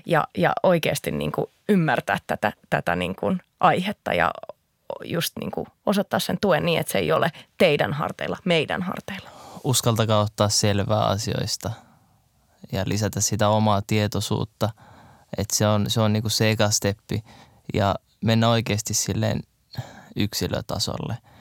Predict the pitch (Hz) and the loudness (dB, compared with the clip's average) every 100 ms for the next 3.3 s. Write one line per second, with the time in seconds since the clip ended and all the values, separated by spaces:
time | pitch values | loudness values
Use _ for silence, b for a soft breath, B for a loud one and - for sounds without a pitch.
0 | b - - - 98 101 101 101 98 104 | b -8 -6 -2 -2 0 2 2 0 -2
1 | 92 - - - - - B B - 101 | -4 -4 -4 -6 -8 -12 B B -4 -2
2 | 101 101 107 98 107 - - - 117 - | 0 0 -2 -4 -4 -4 -6 -6 -4 -4
3 | 95 95 98 | -2 -2 -4